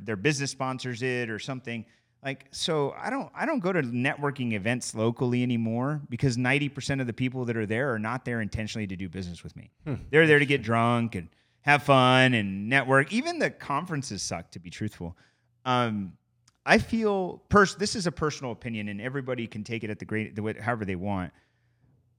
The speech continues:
Speaker 1: I am more focused on connecting with one person than fifty people.
Speaker 2: Yeah.
Speaker 1: Like, the secret to the many is the one. That one person that can change my, my,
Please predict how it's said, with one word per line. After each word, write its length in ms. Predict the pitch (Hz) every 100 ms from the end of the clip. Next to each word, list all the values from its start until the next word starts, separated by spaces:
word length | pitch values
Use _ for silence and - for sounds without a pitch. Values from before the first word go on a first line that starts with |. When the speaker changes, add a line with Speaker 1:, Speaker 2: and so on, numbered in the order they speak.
| _ _
Speaker 1:
I 160 | 143 185
am 180 | 220 175
more 600 | 151 147 180 180 175 - _ _ _ _ _ _ -
focused 440 | 147 139 147 -
on 100 | 120
connecting 460 | 113 123 131 135 120
with 160 | 107
one 200 | 98 135
person 540 | 135 131 139 - 135 123
than 140 | 107
fifty 340 | - 110 -
people. 380 | 92 87 82 98 _ _
Speaker 2:
Yeah. 160 | 110 92 85 _ _ _ _ _ _
Speaker 1:
Like, 220 | 110 107 -
the 160 | 120
secret 520 | 131 - 220 - 196
to 100 | -
the 120 | 147 123
many 400 | 123 139 147 123
is 100 | 95
the 100 | 104
one. 440 | 95 95 82 85 _ _ _ _ _ _ _ _ _ _ _ _ -
That 180 | 123 113
one 380 | 120 131 147 156
person 540 | - 127 113 113 98
that 100 | 104
can 160 | 117 107
change 500 | - 131 139 117 - _ _
my, 500 | 107 117 127 131 120
my, 500 | 110 113 123 139 143